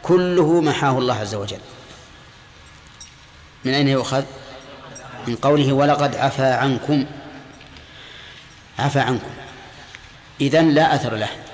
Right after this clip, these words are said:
وكما سمعتم في قصة الخارجي الذي جاء إلى عبد الله بن عمر رضي الله عنهما. ومن فوائد الآية الكريمة إثبات الفضل، الفضل لله عز وجل علي-،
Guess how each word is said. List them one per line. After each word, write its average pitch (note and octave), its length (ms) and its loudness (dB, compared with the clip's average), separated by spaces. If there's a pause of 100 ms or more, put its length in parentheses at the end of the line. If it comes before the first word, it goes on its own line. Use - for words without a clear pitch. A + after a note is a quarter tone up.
(480)
وكما C#3 300 2
سمعتم B2+ 400 0
في A#2 100 -2
قصة A#2 360 -6
الخارجي C3+ 760 0
الذي B2 220 -4
جاء B2 240 -2
إلى A#2+ 280 -2 (600)
عبد B2 160 -10
الله B2 160 -2
بن A#2 120 -2
عمر A#2+ 200 0
رضي A2+ 120 -6
الله A2 280 -4
عنهما. G#2+ 280 -6 (1500)
ومن C#3+ 220 4
فوائد D3 360 2
الآية C3 320 2
الكريمة C#3 560 0 (1400)
إثبات C3+ 520 0
الفضل، B2 420 -2 (840)
الفضل B2 360 -2
لله A#2+ 220 -2
عز A2 200 -6
وجل A2+ 320 -6 (800)
علي-، C3 360 4